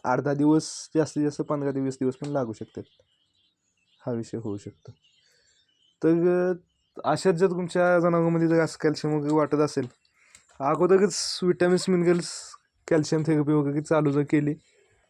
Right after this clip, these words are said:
तर हे विषय जास्त वाढत नाहीत. आता actually पडल्यानंतर होणार आहे ते होणारच आहे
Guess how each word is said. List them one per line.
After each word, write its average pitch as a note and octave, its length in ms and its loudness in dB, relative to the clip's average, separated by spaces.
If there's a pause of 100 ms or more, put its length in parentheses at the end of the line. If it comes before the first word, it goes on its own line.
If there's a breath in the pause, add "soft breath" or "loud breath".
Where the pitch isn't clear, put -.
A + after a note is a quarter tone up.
(120)
तर D#3+ 40 0
हे D3 200 4
विषय F3+ 520 6
जास्त E3+ 320 0
वाढत D3+ 340 4
नाहीत. A2 200 -6 (680)
आता C3 180 -4
actually E3 360 0
पडल्यानंतर F#3 580 4
होणार F#3 360 4
आहे G3 220 4
ते G3+ 160 2
होणारच F#3 440 4
आहे A#2+ 100 0